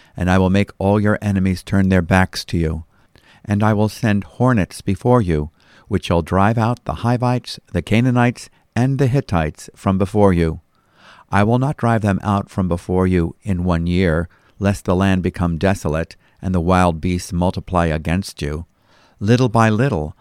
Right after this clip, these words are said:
I will drive them out from before you, until you have increased and possessed the land. And I will set your border from the Red Sea to the Sea of the Philistines, and from the wilderness to the Euphrates.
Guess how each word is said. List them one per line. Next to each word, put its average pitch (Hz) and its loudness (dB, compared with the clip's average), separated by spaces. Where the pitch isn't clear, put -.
I 85 -4
will 80 -2
drive 85 0
them 85 0
out 82 -2
from 82 -4
before 80 -2
you, 78 -4
until 110 0
you 92 0
have 82 -2
increased 123 -4
and 85 -6
possessed 98 -4
the 92 -2
land. 80 -2
And 110 2
I 123 4
will 123 2
set 143 -2
your 135 0
border 107 2
from 92 -2
the 87 0
Red 120 -2
Sea 127 -4
to - -2
the 92 0
Sea 123 0
of 113 0
the 117 0
Philistines, 80 -4
and 87 -4
from 101 2
the 82 -2
wilderness 131 0
to 120 -2
the 113 0
Euphrates. 87 -2